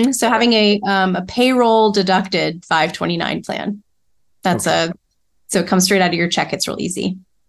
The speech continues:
Speaker 2: Um, there's also, uh, and like I said, the employer can make a contribution to the five twenty-nine. That would be extra special.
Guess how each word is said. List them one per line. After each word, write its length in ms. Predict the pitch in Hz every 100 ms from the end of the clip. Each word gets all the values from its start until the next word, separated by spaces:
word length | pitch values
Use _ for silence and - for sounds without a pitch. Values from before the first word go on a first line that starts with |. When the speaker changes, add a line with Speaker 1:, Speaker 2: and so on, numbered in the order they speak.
| _ _ _ - - -
Speaker 2:
Um, 300 | 202 196 190
there's 260 | 208 208 -
also, 640 | 220 220 220 208 202 196 196
uh, 200 | 196 190 196
and 100 | 202
like 140 | 185
I 40 | 185
said, 180 | 190
the 120 | 175 -
employer 640 | 208 240 233 214 190 185 185
can 140 | 202
make 180 | 190 190
a 60 |
contribution 640 | 185 165 175 175 156 - 160
to 80 |
the 100 | 156
five 220 | - 143 -
twenty-nine. 380 | 165 170 190
That 120 | 185 180
would 100 | 175
be 80 | -
extra 240 | - 190
special. 480 | - - - 180